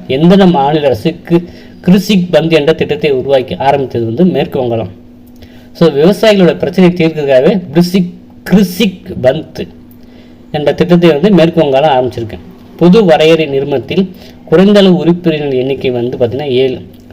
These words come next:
பொது வரையறை நிறுவனத்தில், so, ஒரு, ஒரு ஆர்கனைசேஷனில் வந்து, அஹ், குறைந்த அளவு உறுப்பினர் எண்ணிக்கை ஏழு. கூட்டுறவு சங்கங்கள் தொடங்கப்படுவது கிராமப்புறங்களிலும் நகர்ப்புறங்களிலும். டேஷ் விழுக்காடு மட்டுமே பங்குதார-, அதாவது பங்கு ஆதாயமாக வழங்கப்படுகிற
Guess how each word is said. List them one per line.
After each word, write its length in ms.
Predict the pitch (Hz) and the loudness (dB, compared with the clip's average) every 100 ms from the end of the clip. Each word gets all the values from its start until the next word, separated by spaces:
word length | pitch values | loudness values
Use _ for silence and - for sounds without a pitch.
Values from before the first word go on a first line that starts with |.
| - | -10
பொது 320 | 135 147 175 | -4 2 2
வரையறை 640 | 123 123 139 139 131 196 180 | 2 0 0 -2 0 -2 -2
நிறுவனத்தில், 440 | 127 143 135 110 - | -6 -4 -6 -6 -12
so, 160 | - 135 | -8 -8
ஒரு, 260 | 120 135 196 - - - - | -6 -6 -2 -4 -4 -20 -10
ஒரு 160 | 139 135 | -2 0
ஆர்கனைசேஷனில் 680 | 127 156 156 - 120 127 127 | 2 0 -2 -4 -6 -4 -2
வந்து, 320 | 127 151 - - - - - - - | 0 -2 -4 -8 -20 -20 -20 -20 -6
அஹ், 540 | 147 143 139 131 127 | 0 2 2 2 0
குறைந்த 280 | - 170 185 | 2 2 4
அளவு 120 | 180 | 4
உறுப்பினர் 280 | 170 170 151 | 2 2 -2
எண்ணிக்கை 260 | 135 170 131 | 0 0 0
ஏழு. 240 | 139 127 | 0 -2
கூட்டுறவு 400 | - 190 202 202 | -2 -2 2 2
சங்கங்கள் 480 | 180 147 139 151 151 | 2 0 -2 -2 -2
தொடங்கப்படுவது 600 | 143 156 131 120 123 185 - - - | 0 0 0 -2 0 -2 -4 -18 -4
கிராமப்புறங்களிலும் 840 | 139 156 185 175 160 139 165 185 | 2 4 4 2 0 0 0 0
நகர்ப்புறங்களிலும். 880 | 127 127 160 - 123 117 113 120 113 - - - - - - - - - - - - - | -2 0 0 0 -4 -2 -4 -6 -10 -20 -20 -20 -20 -20 -20 -20 -20 -20 -20 -20 -20 -8
டேஷ் 340 | 135 170 226 - | 0 2 2 0
விழுக்காடு 420 | 165 170 180 165 | 0 2 2 2
மட்டுமே 320 | 151 135 151 | 0 -2 0
பங்குதார-, 640 | 185 160 139 165 156 143 143 | 2 0 0 2 2 2 2
அதாவது 360 | 139 143 196 | 0 2 2
பங்கு 440 | 180 - 139 151 160 | 0 -2 -4 2 2
ஆதாயமாக 540 | 143 147 143 139 147 | 2 0 -2 -2 0
வழங்கப்படுகிற 560 | 127 135 123 123 170 | 0 -2 -4 -4 -2